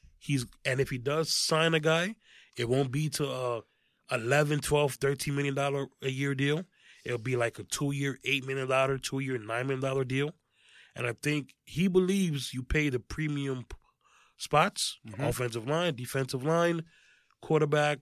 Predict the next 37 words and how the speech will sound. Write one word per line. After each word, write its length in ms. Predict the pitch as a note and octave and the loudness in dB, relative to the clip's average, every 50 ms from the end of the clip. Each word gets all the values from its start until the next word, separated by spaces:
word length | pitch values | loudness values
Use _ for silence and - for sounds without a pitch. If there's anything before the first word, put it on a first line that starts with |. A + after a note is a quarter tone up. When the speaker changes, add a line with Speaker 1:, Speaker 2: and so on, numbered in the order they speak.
| - - | -8 -10
Speaker 1:
receivers, 640 | B2+ - - - E3 E3 D#3 C#3+ D3 D#3 D3+ C3 | -4 -2 0 0 2 0 0 0 -2 -2 -2 0
yada, 220 | B2+ C3+ C3 C3 C3 | 0 0 2 2 2
yada, 180 | C3 B2 B2 | 2 2 2
yada. 320 | B2 C3 C3+ C3+ C3+ C3 B2 - _ _ _ _ _ _ _ _ _ _ _ _ _ _ _ - | 2 2 2 4 2 2 0 -4 _ _ _ _ _ _ _ _ _ _ _ _ _ _ _ -8
So, 360 | - - - D3+ C#3+ C#3 C3 | -4 2 4 6 6 6 4
listen, 420 | A#2+ - C#3+ E3 - - A#2 G#2+ G2+ | 2 0 0 0 2 0 -2 -4 -2
this 160 | D3+ E3+ - | -2 -2 0
just 200 | - F3+ D#3 - | 0 0 0 0
falls 560 | - - - D3+ D3+ D3+ D3 D3 C#3 A#2 G#2 | -4 -2 0 2 2 4 4 2 2 0 -4
in 360 | A#2 C3 B2+ B2 A#2 A#2 G#2+ - _ _ _ _ _ _ _ _ _ - - - - _ | -6 -6 -6 -6 -6 -10 -12 -14 _ _ _ _ _ _ _ _ _ -20 -20 -20 -10 _
the 100 | - A#2 | -6 -4
track 400 | - - - D#3+ D3+ D#3 - - | -2 2 4 4 4 4 4 2
record 300 | C3 B2+ B2 - C3 - | -2 -2 0 -2 -6 -6
of 240 | - A#2 A#2 G#2+ G2+ | -6 -8 -8 -6 -6
the 80 | A2+ | -8
guy 220 | G#2 G2 B2 A#2+ A#2 | -6 -4 -4 -2 -2
that's 220 | A2+ A2 G#2 - | -4 -6 -8 -10
running 280 | A2 A2+ B2+ B2 B2 A#2 | -8 -6 -4 -4 -4 -6
the 80 | A2 | -6
team. 280 | G#2 - - E3 D#3+ D3+ | -8 -4 0 2 2 2
That's 140 | C#3 B2 - | 2 0 -2
how 80 | B2 | -4
he's 120 | A2+ G2+ A2 | -4 -2 -2
always 240 | A2+ B2 B2 A2 A#2 | -2 -2 -2 -2 -2
ran 200 | B2+ C3 C3 B2 | -4 -2 -2 -2
the 60 | A#2+ | -4
team. 360 | - - - C#3 C#3 C#3 C3+ | -4 -2 -2 -2 -2 -2 -2
So, 340 | - - - G#2+ G#2 G2 - - _ _ - _ _ _ _ _ _ _ _ _ _ _ _ | -4 -4 -6 -6 -6 -6 -10 -14 _ _ -20 _ _ _ _ _ _ _ _ _ _ _ _
but 160 | D#3+ D#3+ D3 | 4 4 4
what 240 | C#3 D3 D#3 D#3+ C#3 | 4 0 0 0 2
I 100 | B2 C#3+ | 0 -2
think 320 | C3 - - F3+ F3 E3+ D3+ | -2 2 4 4 4 4 0
the 140 | D3 B2+ | -2 0
whole 520 | A#2 C#3 C#3+ C#3+ C#3 C3+ B2 A2 A2 G#2+ - _ _ _ _ - - - - _ _ _ _ _ _ - | 2 2 4 4 4 4 2 0 -4 -12 -16 _ _ _ _ -20 -20 -20 -20 _ _ _ _ _ _ 4
uproar 500 | D#3+ F3+ C#3 B2+ B2+ B2+ A#2+ A#2+ A#2+ A#2+ | 4 4 6 4 2 2 4 4 4 2
is 180 | A#2+ A2+ G#2 | 0 0 -2
that 260 | G2+ B2+ B2+ B2+ A#2 | 0 0 0 0 -2